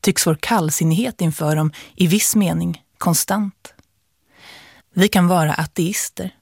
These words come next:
strikta materialister, övertygade om kvantmekanikens obestämdhet eller att vi lever i en simulering.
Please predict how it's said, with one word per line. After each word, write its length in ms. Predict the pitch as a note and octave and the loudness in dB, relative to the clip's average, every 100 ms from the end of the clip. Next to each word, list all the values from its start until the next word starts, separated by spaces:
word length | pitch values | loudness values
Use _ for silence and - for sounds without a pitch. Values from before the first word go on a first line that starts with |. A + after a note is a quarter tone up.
| _ _ _ _ _ _ | _ _ _ _ _ _
strikta 640 | - - F#3+ F#3 - E3+ | -4 0 2 0 -2 2
materialister, 920 | G3 G3 - F3 D#3+ G3 - - F#3+ - _ _ _ - | 2 2 0 0 0 -4 -8 -10 -12 -14 _ _ _ 2
övertygade 760 | F#3+ D#3 D3+ - E3+ F#3 F3 | 2 2 0 0 0 0 0
om 140 | E3 D#3 | 0 0
kvantmekanikens 1160 | - G3 E3 - D#3+ D#3+ D#3+ F#3 - D#3+ D3+ | 0 0 0 -2 -2 0 2 0 0 0 0
obestämdhet 1040 | - F#3+ D3+ D3 - D3+ D3 F3 G3+ - | 0 0 0 -2 0 0 0 0 -2 -2
eller 180 | E3+ D#3+ | -4 -2
att 180 | D#3+ - | -2 0
vi 60 | E3 | 0
lever 380 | D#3 F#3+ F3 | 2 2 0
i 20 | E3 | 0
en 120 | E3 | 0
simulering. 760 | - E3+ E3+ E3 G3+ F3 E3+ | 0 2 2 2 -2 -2 -6